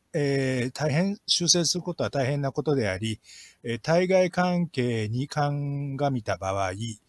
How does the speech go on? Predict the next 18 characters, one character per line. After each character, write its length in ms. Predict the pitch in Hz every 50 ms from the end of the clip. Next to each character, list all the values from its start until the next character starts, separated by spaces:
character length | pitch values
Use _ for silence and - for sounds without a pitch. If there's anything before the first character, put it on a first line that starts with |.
| _ - - - - - - - _ _ _ -
え 180 | 120 117 113 113
ー、 20 |
独 240 | 110 131 120 - 170
立 300 | 170 175 160 - - 175
の 120 | 165 160
宣 220 | - - 170 165 165
言 200 | 165 170 165 139
な 120 | 127 117
ど 140 | 104 104 104
は 180 | 107 113 - -
台 220 | - 160 165 165 170
湾 260 | 175 180 160 131 110
人 240 | 104 107 127 139 139
民 180 | 143 143 131
自 160 | 120 123 170
身 480 | 202 - - 220 185 139 117 104 101 92
が 260 | 90 107 117 127 - _ -
決 200 | - 123 120